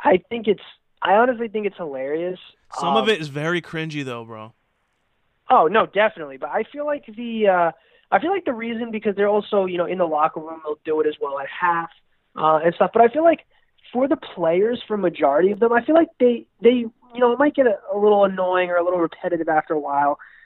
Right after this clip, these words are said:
Speaker 1: But the whole point of most of these guys is to make it to the N F L or to return to the N F L. So if you're getting constant exposure, they might like that because, you know, that means that teams are gonna constantly be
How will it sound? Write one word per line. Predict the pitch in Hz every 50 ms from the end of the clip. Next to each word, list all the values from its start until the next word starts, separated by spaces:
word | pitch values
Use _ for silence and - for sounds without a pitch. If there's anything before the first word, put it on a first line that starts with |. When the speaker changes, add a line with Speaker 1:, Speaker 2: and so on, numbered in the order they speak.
| _ _
Speaker 1:
But | - 233 240 240 -
the | - 226 220
whole | 214 247 285 311 285
point | - - - 226 240 247 254 214
of | 202 208 214 180 165 _ _ _ _ _ _ _ _ _ _ _ _
most | - 190 190 208 214 -
of | -
these | 202 196 175
guys | 156 180 185 190 196 190 175
is | 170 170 - -
to | - 196
make | 185 175 190 214 208
it | 214 202 - _ - -
to | 214 202
the | 214 208
N | 208 214
F | 208 -
L | 226 226 220
or | 208 190 180
to | - 180
return | 160 151 - - - 196 196 190
to | - 165
the | 143 143
N | 135 131
F | - _ -
L. | 143 - - - - - _ _ _
So | - 214
if | - -
you're | 254 311
getting | 294 320 311 294 254 208
constant | - - 202 214 214 - - 214
exposure, | 180 - - - - 175 202 262 254 185 160 139 127 131 - _ _ _ _ _ _ - -
they | - 240
might | 262 285 277 240 - - 175
like | 202 240 262 -
that | - 190 180 180 180
because, | 185 180 - 202 180 180 160 _ _ _ -
you | 196 196
know, | 190 180 175 170 - _ _ _ _ -
that | 190 196 208
means | 208 208 202
that | 185 190 180 - -
teams | - 220 220 214 196
are | 208
gonna | 202 214 196
constantly | 190 - 196 196 196 - - 208 202 196
be | - 170